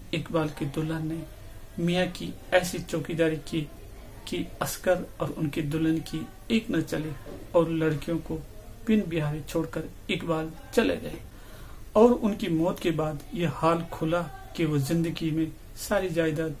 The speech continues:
बीवी के नाम कर गए थे। असगर दुल्हन तिल मिलाकर रह गई। हाय, अब क्या करूं? अब तो ये सोने की चिड़िया हाथ से गई। पति के रहते ही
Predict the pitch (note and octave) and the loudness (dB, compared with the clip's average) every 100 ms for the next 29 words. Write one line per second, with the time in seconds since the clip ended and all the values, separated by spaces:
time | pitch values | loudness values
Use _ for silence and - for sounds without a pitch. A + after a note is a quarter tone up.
0 | - - - F3 E3+ E3 D#3+ D3+ D3+ D3+ | -12 -10 -4 0 0 0 0 0 0 -2
1 | C#3 - G#3 D#3+ D3+ D3 - D#3 - - | -4 0 2 2 -2 -2 -8 -10 -12 -14
2 | - - - - - E3+ F3 F#3 F3 G3+ | -14 -14 -14 -8 -4 -4 4 4 4 -2
3 | E3+ E3 D3+ - - A3+ G3 F3 E3 D3+ | 0 0 -2 -6 2 2 4 0 0 0
4 | D#3+ C#3+ - G#3+ F3+ E3 D3+ D3 - - | -4 -6 -2 0 0 -2 -6 -10 -14 -16
5 | - - - - - E3+ D#3+ C#3 - - | -16 -16 -14 -10 -4 -2 -2 -4 -12 -16
6 | - - G#3+ - F3 D#3 D3+ D3+ A3+ - | -8 2 2 2 0 2 0 -4 -8 -12
7 | - - - G3+ F3+ - E3+ D#3+ D3+ E3+ | -14 -16 0 4 4 4 2 4 0 2
8 | E3 D#3+ - C#3+ - D#3+ D#3+ D3+ C#3 - | 2 0 -4 -8 -2 0 2 0 -4 -14
9 | - - - D#3+ D3 - F3 D#3+ - C#3+ | -16 -14 -6 -4 -4 -4 -4 2 2 0
10 | - - - - - - - - A#3 A#3+ | -6 -14 -14 -14 -16 -14 -10 2 4 4
11 | A3 F#3+ F3 E3 F3+ D3+ E3 | 2 4 6 6 4 0 -2